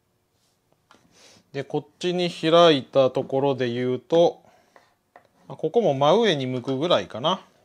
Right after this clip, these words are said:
うん、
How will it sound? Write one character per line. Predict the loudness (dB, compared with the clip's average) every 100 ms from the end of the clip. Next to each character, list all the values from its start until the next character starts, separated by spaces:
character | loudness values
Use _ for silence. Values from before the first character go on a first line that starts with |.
| _ _ _ _ _ _ _ _ _ _ _ _ _ _ _ _ -20 _ _ _ -20 _ _ _ _ _ _ _ -14
う |
ん、 | -12 -12